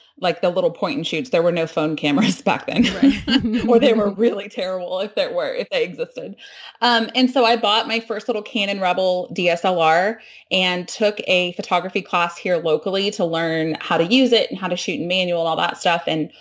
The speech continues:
Speaker 1: while I was learning, I had,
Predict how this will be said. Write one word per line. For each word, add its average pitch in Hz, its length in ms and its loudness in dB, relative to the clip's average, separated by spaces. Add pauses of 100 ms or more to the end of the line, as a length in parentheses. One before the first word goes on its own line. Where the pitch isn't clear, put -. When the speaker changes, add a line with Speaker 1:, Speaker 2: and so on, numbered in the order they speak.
(460)
Speaker 1:
while 196 280 2
I 180 100 4
was 170 220 0
learning, 185 400 -6
I 170 120 -2
had, 165 580 -4